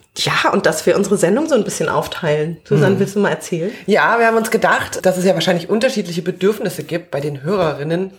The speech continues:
Speaker 2: den geschätzten.
Speaker 1: <laughs> Den geschätzten
Speaker 2: Und
Speaker 1: Sterblichen.
Speaker 2: Und bei den geschätzten sterblichen HörerInnen und auch natürlich auf unserer Seite. Und dass wir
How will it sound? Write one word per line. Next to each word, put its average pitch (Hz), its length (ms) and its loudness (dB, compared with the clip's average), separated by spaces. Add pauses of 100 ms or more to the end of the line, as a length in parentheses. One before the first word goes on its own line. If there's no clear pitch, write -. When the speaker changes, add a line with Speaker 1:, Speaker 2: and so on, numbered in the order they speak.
Speaker 2:
den - 60 -4
geschätzten. 311 720 0 (120)
Speaker 1:
<laughs> 370 580 0
Den 190 120 -10
geschätzten 214 360 0
Speaker 2:
Und 233 140 2
Speaker 1:
Sterblichen. - 540 0
Speaker 2:
Und 233 160 4
bei 226 60 2
den 247 160 2
geschätzten 220 440 0
sterblichen 202 460 0
HörerInnen 226 600 2 (280)
und 285 320 2
auch 220 220 2
natürlich 202 300 0
auf 165 60 -6
unserer 190 300 -2
Seite. 139 400 0
Und 170 180 -4
dass 175 240 2
wir 185 520 2